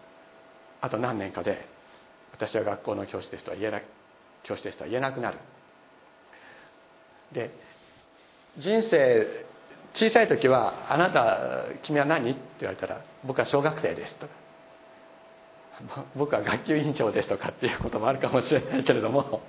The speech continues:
だけど、ずっと一生変わらず、「私は何です」というのは私たちにとって非常に難しいことかなと思うんですが、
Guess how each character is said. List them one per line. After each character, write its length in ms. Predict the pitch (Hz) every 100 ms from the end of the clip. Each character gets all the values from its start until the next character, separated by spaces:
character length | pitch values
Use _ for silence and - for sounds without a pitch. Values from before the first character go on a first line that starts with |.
| - - 247 294 285 254 208 -
だ 100 | 180
け 80 | 170
ど、 180 | 127 104 101 180 - - - - - - 175
ず 180 | 139 240
っ 420 | 262 277 269 -
と 400 | 247 240 - - - - - - - - - 233
一 100 | 185
生 600 | - 233 233 226 - - - - - - - - - -
変 140 | 190
わ 80 | 190
ら 140 | 185
ず、 280 | 156 170 170 - - - - - - - - - - - - - -
「私 320 | - 151 156 -
は 80 | 147
何 260 | 160 156
で 100 | 120
す」 200 | 104 - - - - - - - - - - - - - - - - - - - -
と 80 | 135
い 60 |
う 80 | 123
の 80 | 110
は 60 | 98
私 200 | 143 143
た 140 | 107
ち 80 | -
に 80 | 95
と 80 |
っ 20 | 87
て 80 |
非 80 | 113
常 80 | 143
に 80 | 135
難 300 | 120 - 156
し 180 | - 175
い 180 | 98 - - - - - - - -
こ 100 | -
と 100 | -
か 140 | -
な 140 | 117 113
と 120 | 92
思 200 | 95 104
う 40 |
ん 240 | 87 - -
で 100 | 85
す 140 | 107
が、 200 | 107 82